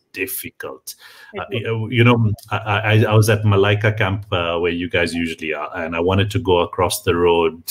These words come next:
Speaker 1: to a camp just two kilometers down the river, but on the opposite side. We end up having to do a hundred kilometer round trip to get there. There was so much rain, we couldn't cross the rivers. We just had to go with a big loop.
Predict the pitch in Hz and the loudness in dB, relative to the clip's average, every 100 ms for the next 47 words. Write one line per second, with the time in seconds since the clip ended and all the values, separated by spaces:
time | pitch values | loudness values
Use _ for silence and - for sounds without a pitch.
0 | - - 87 82 - 92 90 - - 135 | -8 -4 0 -2 0 -2 -2 -2 -2 -2
1 | - 175 175 147 135 123 117 117 107 107 | 2 2 4 4 6 6 6 6 6 4
2 | 104 104 98 101 98 92 87 90 87 92 | 4 4 4 2 2 0 -2 -4 -4 -2
3 | 95 104 92 - - 73 76 - - - | -2 -2 -2 -2 -6 -6 -10 -14 -18 -16
4 | - 113 117 120 131 123 113 104 101 104 | -12 2 4 6 4 2 2 2 2 2
5 | 101 - 98 85 - - - 113 110 104 | -2 0 0 0 -4 -8 0 4 4 4
6 | 101 95 - 98 92 90 90 87 82 85 | 2 0 -4 -2 -2 -4 -6 -6 -4 -4
7 | 85 92 - 87 80 85 - 85 78 78 | -6 -8 -10 -10 -6 -6 -6 -8 -6 -8
8 | 76 - - 95 87 87 85 82 - 85 | -8 -10 -6 -2 -2 -2 -6 -8 -6 -2
9 | 87 85 80 - 87 87 90 85 - 82 | -2 -2 -6 -8 -6 -4 -2 -2 -2 -4
10 | 87 82 82 82 80 80 87 80 80 - | -4 -4 -6 -6 -8 -6 -8 -8 -8 -6
11 | 82 80 - - - - - 110 98 92 | -2 -2 -2 -8 -12 -12 2 4 4 4
12 | 110 107 98 117 117 - | 2 4 4 4 2 -6